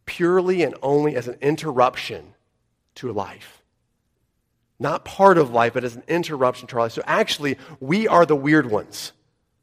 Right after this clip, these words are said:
not people of the past. We are the weird ones. Have any of you here ever attended one of our, uh, Good Friday services, our Tenebrae services over the last few years? Raise your hand if you have.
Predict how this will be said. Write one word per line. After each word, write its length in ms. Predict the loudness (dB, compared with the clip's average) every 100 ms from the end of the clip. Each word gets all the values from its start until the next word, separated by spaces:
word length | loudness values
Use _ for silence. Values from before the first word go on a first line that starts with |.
| _ _ _
not 220 | -2 -2 -2
people 220 | -6 -6
of 40 |
the 80 | -6
past. 340 | -6 -8 -8
We 300 | -8 -6 -4
are 100 | -2
the 80 | -4
weird 340 | -4 -8 -10 -14
ones. 360 | -20 _ -20 _ _ _ _ _ _ _ _ _ _ _ _ -2
Have 120 | 4
any 120 | 4
of 160 | 4 0
you 100 | -2
here 540 | 2 4 4 2 -4 -8
ever 260 | -4 0 0
attended 380 | 0 -6 -4
one 140 | 0 0
of 120 | 2
our, 280 | 2 2 0
uh, 180 | -4 -4
Good 180 | -6
Friday 380 | 0 2 2 0
services, 560 | -8 -10 -12 -16 -18 -14
our 80 | -14
Tenebrae 420 | -8 -4 -2 -2
services 520 | -4 -8 -8 -10 -10
over 100 | -8
the 80 | -6
last 300 | -4 -4 -6
few 120 | -14
years? 220 | -12 -8
Raise 180 | -6 -6
your 120 | -6
hand 160 | -6 -6
if 80 | -8
you 80 | -14
have. 340 | -16 -18 -20